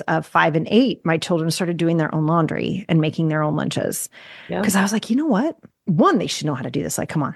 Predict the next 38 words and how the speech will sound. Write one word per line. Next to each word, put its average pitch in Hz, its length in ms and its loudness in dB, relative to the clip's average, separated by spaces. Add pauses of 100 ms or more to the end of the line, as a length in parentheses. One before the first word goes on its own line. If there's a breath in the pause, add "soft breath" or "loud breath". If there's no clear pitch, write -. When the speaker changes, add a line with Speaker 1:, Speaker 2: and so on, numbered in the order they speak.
Speaker 1:
it 151 200 -2
Speaker 2:
Oh, 311 60 2
Speaker 1:
kills 165 180 4
me 226 80 0
Speaker 2:
yeah. - 180 -8
Speaker 1:
what - 220 -6
kids 139 200 -4
can't 143 220 -2
do 156 100 2
anymore." 151 280 0 (300 loud breath)
Right? 214 180 6
But 220 180 2
two, 320 340 0
it 202 160 0
was 180 140 -2
that - 220 0
moment 208 480 2
of 151 240 0
they 175 160 2
were 185 200 -2
all 170 140 2
watching 156 380 -4
T 180 220 -4
V. 196 360 -4 (220)
Speaker 2:
Yep. 226 260 -2 (260)
Speaker 1:
And 160 140 -2
I 131 80 2
was 147 160 0
doing 156 180 2
laundry, 190 360 2
and 135 100 2
I'm 165 80 4
like, 165 200 0
"What 240 120 0
the 311 80 -2
hell 302 240 -4
is 285 160 -2
this?" 302 340 -2